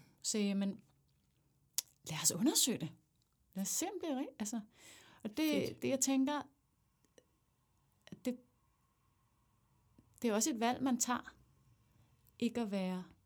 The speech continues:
Speaker 1: altså at være åben over for, at der er så meget, vi ikke ved.
Speaker 2: Ja.
Speaker 1: Og det synes jeg er ret vigtigt også inden for min branche, hvor vi arbejder med sundhed, at vi, øh, at vi, øh,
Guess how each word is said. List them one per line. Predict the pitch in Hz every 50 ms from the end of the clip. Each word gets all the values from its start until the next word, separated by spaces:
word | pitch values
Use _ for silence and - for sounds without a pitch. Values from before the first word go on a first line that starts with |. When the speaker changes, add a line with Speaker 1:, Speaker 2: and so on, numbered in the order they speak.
| _ _
Speaker 1:
altså | - 220 208 - 208 151
at | 196 175
være | 220 214 208 -
åben | - 226 247 247 262 269
over | 262 196 202 185 196 214
for, | 208 - 208 196 - - - - - - _ _ -
at | 196 -
der | -
er | - 214
så | 208 247 233
meget, | 202 190 180 196 220 202
vi | 190
ikke | 185 180 - -
ved. | - - - - _ _ _ _ - -
Speaker 2:
Ja. | 220 190 170 - - _ _ _ _ _ _ _ _ _ _ _ _ _ _ _ _ _ _ _ - - -
Speaker 1:
Og | 202 208
det | 226 208
synes | - 226 208 -
jeg | 220 208 196
er | - - - 175
ret | 190 196 185 180
vigtigt | 185 185 - 202 196
også | 180 175 - 190
inden | 185 185 -
for | 208
min | 190 208 226 - -
branche, | - - - - 180 175 175 - 208
hvor | 185 - -
vi | 175 175 185 185
arbejder | 175 175 180 196 190 190 185
med | 185 180
sundhed, | - - 190 185 185 190 196 - - - - - - - - - - _ _
at | 190 165
vi, | 185 180 175 175 175
øh, | 175 170 170 165 160 - _ _ _ _ _ _ _ _ _ _ - _ _ _ _ _ _ _ _ _ _ _ _ _ _ _ _ _ _ _ _ _ _ _ _ _ _ _ _
at | - 185 - 202
vi, | 202 - - - _ - -
øh, | 196